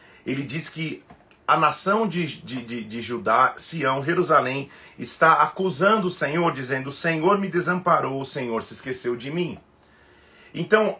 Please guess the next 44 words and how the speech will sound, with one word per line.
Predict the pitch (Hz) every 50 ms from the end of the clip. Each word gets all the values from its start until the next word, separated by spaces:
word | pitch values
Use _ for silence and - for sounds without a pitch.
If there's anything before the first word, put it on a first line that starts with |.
| _ _ -
eles | 160 147 139
estão | - - - 160 151 131
começando | - 139 131 131 127 - 131 131 107
a |
passar | - 123 113 - - 113 -
pelo | - 113 110
mo-, | 110 107 104 -
por | - 110
momentos | 107 110 110 117 113 101 95
de | 113 -
cativeiro, | - 113 - - - 175 127 104 120 143 160 156 123 107
et | 104 104 -
cetera, | - - 104 104 123 127 131 139 131
e, | 123 120 135
e | 127
o | -
que | - 139
ele | 139 139
vai | 135 135 131
dizer, | 127 - 139 135
"Olha, | 127 117 104 92 - - - - - -
a | - 110
nação | 117 117 117 - 135 139
tá | 135 -
dizendo | 123 123 131 139 139 143
que | 151
o | 147
Senhor | - 151 151 147
abandonou. | 147 147 156 160 151 151 131 123 110
Será | - - - 123 120 110 98 104 135 156
que | - 139
o |
Senhor | 117 - 127 131 131
abandonou?" | 117 123 120 113 107 98 107 139 170 185 - - _ _ _ _ _ _ _ _ _ _
E | - 123
ele | 135 139
vai | 147 147 147 139
dizer | - 139 147
no | 139 131
versículo | 135 - - - 143 - 131 131 135
um | 135
do | 123
capítulo | 120 123 120 - 131 110 120 117
cinquenta, | - 120 113 - 117 110 101 90 -